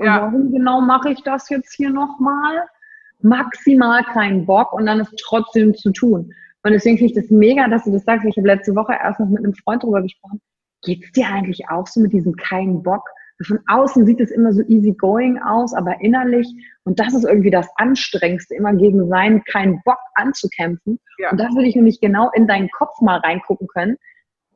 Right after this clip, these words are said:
Speaker 2: Hast du dir dann diesen Satz mit diesem "Ich mach's zu Ende" als Mantra gesagt? Oder wie, wie bist du mit dir umgegangen? Mit welchen Gedanken, damit du trotz des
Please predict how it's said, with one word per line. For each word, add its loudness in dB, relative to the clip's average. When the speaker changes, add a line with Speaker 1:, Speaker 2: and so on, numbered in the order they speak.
Speaker 2:
Hast -2
du 2
dir 6
dann 4
diesen 6
Satz -2
mit 2
diesem 0
"Ich -8
mach's -2
zu -6
Ende" -2
als -6
Mantra 0
gesagt? -2
Oder 4
wie, 2
wie 2
bist 0
du 6
mit 4
dir 2
umgegangen? 0
Mit -6
welchen -2
Gedanken, -4
damit 2
du 2
trotz -4
des -4